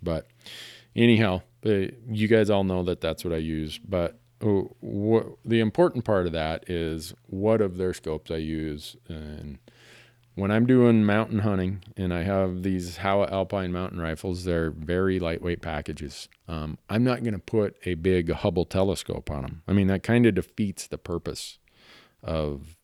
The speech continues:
of what I want a lightweight, accurate, compact, short action rifle for. So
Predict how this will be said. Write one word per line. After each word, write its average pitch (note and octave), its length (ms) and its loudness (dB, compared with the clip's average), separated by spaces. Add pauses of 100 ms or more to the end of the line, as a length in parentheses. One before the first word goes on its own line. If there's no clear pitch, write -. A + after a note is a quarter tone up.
(360)
of E2 200 -6
what E2 220 -2
I D#2+ 140 -2
want E2 480 -4
a E2+ 140 -4
lightweight, D#2+ 800 -4 (100)
accurate, D#2+ 600 -4
compact, D2+ 760 -8
short D#2+ 320 -4
action D2 560 -6 (180)
rifle F#2+ 340 -2
for. - 300 -14 (720)
So G2 360 6